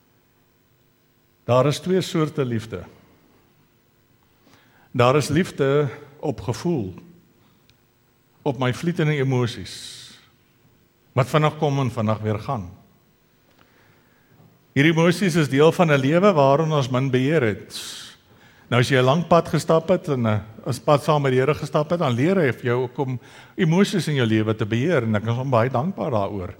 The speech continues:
As jy 'n jong mens en 'n jong gelowige is, is hardloop emosies al oor jou. Iewers langs die pad kyk jy die emosies so, "Ek ken jou. Jy beteken niks. Jy gaan met jou lewe." En net dan voel jy weer anderste. Dit geen waarheid, geen insig en geen sturing in jou lewe nie.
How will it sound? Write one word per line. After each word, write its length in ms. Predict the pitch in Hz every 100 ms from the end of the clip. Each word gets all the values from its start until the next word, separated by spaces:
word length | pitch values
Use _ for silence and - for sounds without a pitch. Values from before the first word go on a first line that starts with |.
| - - -
As 140 | 156 120
jy 160 | 113
'n 40 | 113
jong 220 | 117 151
mens 260 | 139 147 147
en 80 | 120
'n 60 |
jong 240 | 110 123 120
gelowige 520 | 127 117 139 147 156
is, 100 | 170
is 120 | 170
hardloop 380 | 110 104 117 135
emosies 480 | 139 117 117 151 127
al 220 | 127 175
oor 180 | 220 180
jou. 260 | 101 95 - - - - -
Iewers 280 | 143 156 151
langs 200 | 135 117
die 80 | 139
pad 320 | 185 170 -
kyk 180 | 147 160
jy 100 | 151
die 100 | 151
emosies 460 | 139 131 156 139
so, 120 | 151
"Ek 220 | 139 127 -
ken 220 | 131 123
jou. 240 | 98 92 - - _ _ _ -
Jy 160 | 104 110
beteken 380 | 110 123 120
niks. 440 | 98 95 95 - - _ _ _ -
Jy 120 | 113
gaan 200 | 147 135
met 100 | 123
jou 140 | 120
lewe." 320 | 95 92 82 78 - _ _ _ _ _ _ _ _ _ _ _ _ _ -
En 100 | 123
net 140 | 135
dan 100 | 151
voel 180 | - 135
jy 140 | 131 117
weer 120 | 117
anderste. 540 | 127 120 98 - 82 - _ _ _ _ _ _ _ _ _ _ -
Dit 120 | 135
geen 280 | 156 160 139
waarheid, 340 | 127 160 190
geen 180 | - 147
insig 380 | 139 143 156 156
en 120 | 123
geen 200 | 143 135
sturing 420 | - 147 143 127
in 80 | 107
jou 100 | 98
lewe 280 | 101 98 87
nie. 180 | 82